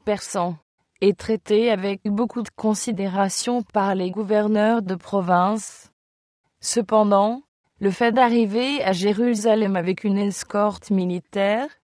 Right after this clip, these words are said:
montrant que Néhémie avait une mission importante, excitait la jalousie des tribus païennes, qui vivaient près de la cité, et avaient si souvent témoigné leur hostilité envers les Juifs en leur adressant des injures.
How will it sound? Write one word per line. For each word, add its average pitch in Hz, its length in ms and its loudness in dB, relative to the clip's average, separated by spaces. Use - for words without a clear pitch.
montrant 208 560 2
que - 140 -2
Néhémie 220 580 2
avait 196 200 0
une 190 280 -4
mission 208 480 -2
importante, 226 960 -4
excitait 196 560 -2
la 202 180 2
jalousie 202 640 0
des 220 220 -2
tribus 190 440 -6
païennes, 220 760 2
qui - 160 -12
vivaient 202 300 0
près 202 240 -4
de 202 100 -4
la 202 140 2
cité, 208 640 -4
et 202 140 -2
avaient 208 200 0
si 254 300 -6
souvent 196 460 -2
témoigné 226 580 2
leur 220 180 0
hostilité 220 880 -2
envers 214 380 2
les 214 160 0
Juifs 196 560 -8
en 214 160 4
leur 214 260 4
adressant 214 680 0
des 202 260 2
injures. 185 640 -2